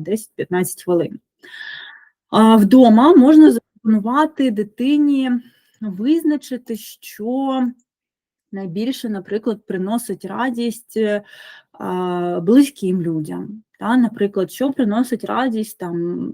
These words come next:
м, твоєму татові, твоїй бабусі, твоєму братику, сестричці. А можна також попросити дитину намалювати найрадісніші сімейні події, чи, в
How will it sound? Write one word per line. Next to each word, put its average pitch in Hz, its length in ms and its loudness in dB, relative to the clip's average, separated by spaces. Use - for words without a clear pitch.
м, 185 180 -6
твоєму 254 360 6
татові, 170 600 -8
твоїй 208 240 -2
бабусі, 170 600 -6
твоєму 220 340 0
братику, 175 600 -6
сестричці. - 840 -8
А 185 100 -6
можна 247 640 4
також 226 600 -2
попросити 202 500 -6
дитину 240 360 4
намалювати 208 680 0
найрадісніші 196 960 -4
сімейні 190 720 -2
події, 170 640 -10
чи, - 200 -10
в - 60 -10